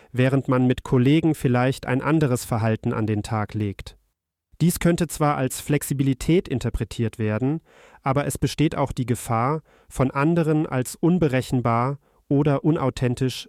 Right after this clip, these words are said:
wahrgenommen zu werden. Abschließend noch ein wichtiger Punkt. Bei der Personalauswahl und im Coaching ist es sinnvoll, sowohl die Persönlichkeitsmerkmale als auch das Maß an Persönlichkeitsvariabilität zu berücksichtigen.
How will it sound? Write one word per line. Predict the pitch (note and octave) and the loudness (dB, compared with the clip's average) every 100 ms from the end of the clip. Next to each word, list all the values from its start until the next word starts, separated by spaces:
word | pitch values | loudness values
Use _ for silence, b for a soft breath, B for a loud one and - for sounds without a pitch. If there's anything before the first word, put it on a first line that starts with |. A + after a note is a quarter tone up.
| _ | _
wahrgenommen | A#2+ A#2 A#2+ G#2+ G2+ G2+ | -2 0 0 -2 -2 -6
zu | - G2+ | -8 -8
werden. | G2+ G2 G2 G2 - _ _ _ _ _ _ _ _ _ | -6 -8 -8 -14 -18 _ _ _ _ _ _ _ _ _
Abschließend | D#3 - - F3 - E3 - | -2 -2 0 0 2 -2 0
noch | D3 C3+ | 0 0
ein | C3 B2 | 0 0
wichtiger | D#3 - C#3+ | 0 0 0
Punkt. | B2+ - A2+ F#2+ - - _ _ _ _ _ | 2 0 0 -4 -14 -20 _ _ _ _ _
Bei | B2 | 0
der | A#2+ | 2
Personalauswahl | - B2+ A#2+ A#2+ C#3 D3 C3+ - B2+ A#2+ B2 | 2 2 2 4 2 2 -2 -2 0 0 0
und | A#2+ A#2 | -2 -4
im | A2 | -2
Coaching | C3+ C#3+ - C#3 C3+ | 0 0 2 0 0
ist | C3+ - | -2 -6
es | B2 | -2
sinnvoll, | C3+ D3 - C3 B2 B2+ B B B B | 2 0 2 2 2 0 B B B B
sowohl | - B2+ C3+ E3 | -2 2 4 4
die | D3+ | 2
Persönlichkeitsmerkmale | C3 A2+ C#3 D#3 - C3 A#2 - A#2 B2 B2+ A#2+ B2 B2 B2 B B B | 2 2 4 2 0 -2 -2 0 0 0 0 2 2 0 -2 B B B
als | C3 D3 - | 0 0 -2
auch | C3+ | -4
das | B2+ - | -2 0
Maß | A#2 B2+ C#3 | 2 2 0
an | - B2 | -4 -2
Persönlichkeitsvariabilität | B2 A2 C3+ C3+ - C3 B2 - A#2+ A#2 A#2 A#2 A2+ A2 B2 A#2+ - - | 0 2 2 2 -2 -2 -2 -2 -2 0 0 0 0 0 0 0 -2 -14
zu | - B2+ | -6 -2
berücksichtigen. | B2 C3 - A2 - G#2+ G2+ G#2 | 0 0 -2 -8 -6 -8 -8 -14